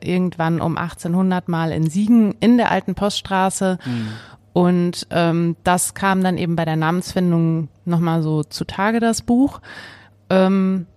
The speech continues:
Speaker 1: und dann wollte ich einen Charakter erklären in dem Buch. Und der
Speaker 2: Okay.
Speaker 1: Charakter heißt Adam Lauritz.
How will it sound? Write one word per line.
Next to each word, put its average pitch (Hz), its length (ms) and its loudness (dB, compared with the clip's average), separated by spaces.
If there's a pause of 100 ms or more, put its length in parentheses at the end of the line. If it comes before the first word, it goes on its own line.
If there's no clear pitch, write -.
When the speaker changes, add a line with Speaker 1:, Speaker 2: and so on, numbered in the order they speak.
(140)
Speaker 1:
und 175 140 0
dann 170 240 0
wollte 196 280 2
ich - 240 -6
einen 180 200 2
Charakter 185 580 -4
erklären 160 600 0
in 151 160 0
dem 151 280 -2 (180)
Buch. 160 380 2 (140)
Und 156 320 -6
der 160 60 -4
Speaker 2:
Okay. - 120 -8
Speaker 1:
Charakter 156 480 -4
heißt 175 400 -4
Adam 160 320 0
Lauritz. 185 600 2